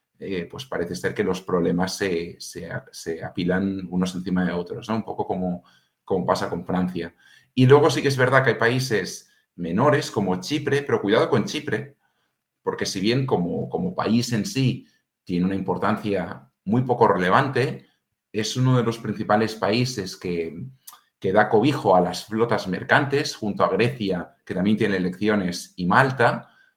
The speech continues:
Por tanto, también va a ser importante, más si cabe, teniendo en cuenta que hace pocas semanas hemos visto la prohibición de exportación de petróleo ruso por vía marítima en todo el seno de la Unión Europea, y porque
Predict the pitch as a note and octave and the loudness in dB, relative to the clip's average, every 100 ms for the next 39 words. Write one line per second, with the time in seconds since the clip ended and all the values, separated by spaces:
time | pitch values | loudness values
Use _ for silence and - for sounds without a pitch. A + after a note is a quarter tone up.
0 | _ - G2 G2+ G2+ G2 F#2+ G2+ G#2 G2+ | _ -4 0 2 0 -2 0 2 4 2
1 | A2 G#2+ G#2+ G2 A2 A2+ G2 E2+ - F2 | 0 0 0 2 0 2 0 -2 -6 0
2 | F#2 B2+ - B2 B2 A#2+ - F2+ G2+ F#2+ | 4 4 0 0 0 2 0 0 0 0
3 | A2+ G#2 - E2+ F#2+ F#2 G2 - F2 G#2 | -2 -2 -2 -6 -6 -6 -6 -8 -4 -2
4 | A2 - F2 F2 G2+ G2+ - E2+ D#2 D2+ | -2 -4 -8 -6 -6 -8 -4 -4 -4 -6
5 | E2+ F2+ E2+ E2+ G2+ G#2 G2+ F2+ - _ | -8 -6 -6 -6 -2 0 0 -4 -8 _
6 | _ _ F2+ F2+ - - G2 - E2+ G2 | _ _ -4 -4 -4 -4 -4 -4 -4 -2
7 | G#2 G2 F#2 F#2 F#2+ F#2+ G2 G2 G2 F#2+ | -2 -2 -2 0 2 2 0 -4 -4 -4
8 | F#2 G2+ G2 F#2 A#2+ G#2 F2+ E2+ - _ | 0 0 0 -2 -2 -2 -4 -4 -10 _
9 | _ _ G2 F2+ G2+ G2 A2+ G#2+ F#2 F2+ | _ _ -10 -2 0 0 0 0 0 -2
10 | G2 G2+ G2 - A#2+ C3 - - _ - | -2 0 0 2 2 0 -4 -16 _ -8
11 | F3+ E3 C3+ C#3 - - | 0 0 4 2 2 -4